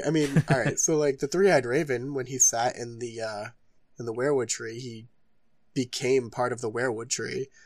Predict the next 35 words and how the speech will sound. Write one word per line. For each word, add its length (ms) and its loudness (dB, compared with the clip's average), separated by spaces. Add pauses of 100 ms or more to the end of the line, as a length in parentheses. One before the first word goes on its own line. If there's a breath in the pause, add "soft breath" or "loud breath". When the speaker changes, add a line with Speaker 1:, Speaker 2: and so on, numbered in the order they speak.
(600 soft breath)
Speaker 1:
Like, 140 0
imagine 420 2
Speaker 2:
Right. 140 0
Speaker 1:
Bran's 320 -2
body 440 2
<laughs> 20 -2
being 360 2 (280)
attached 500 0
to 80 4
the 140 -4
throne. 520 -6 (640 loud breath)
He 100 6
would 140 2
live 260 4
for, 120 -2
like, 120 4
he's 200 2
gonna 180 6
live 220 4
Speaker 2:
<laughs> 0 -
That 80 4
Speaker 1:
for, 60 6
Speaker 2:
would 40 4
Speaker 1:
like, 80 2
Speaker 2:
be 40 0
Speaker 1:
a 40 -2
Speaker 2:
wild. 300 4
Speaker 1:
thousand 140 -10
years. 380 -4
He's, 340 4 (100)
he's 260 -4
basically 500 4
a 80 4
Speaker 2:
Right. 140 0
Speaker 1:
god. 440 -2